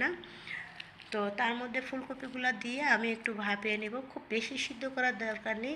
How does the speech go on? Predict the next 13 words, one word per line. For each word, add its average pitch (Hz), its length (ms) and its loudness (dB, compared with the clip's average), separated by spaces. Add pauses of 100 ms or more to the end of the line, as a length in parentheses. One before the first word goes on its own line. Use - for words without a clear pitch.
(120)
just 262 180 2 (100)
ফিফটি 269 380 -4
পার্সেন্ট 247 340 4 (100)
সিদ্ধ 220 220 -6 (140)
হলেই 240 340 0
কিন্তু 247 200 -4 (120)
এটাকে 226 320 -2
আমি 214 100 -4 (100)
চুলা 220 260 2
থেকে 220 180 -6 (140)
নামিয়ে 208 400 2
নিচ্ছি। 208 300 -2 (600)
আর 190 120 10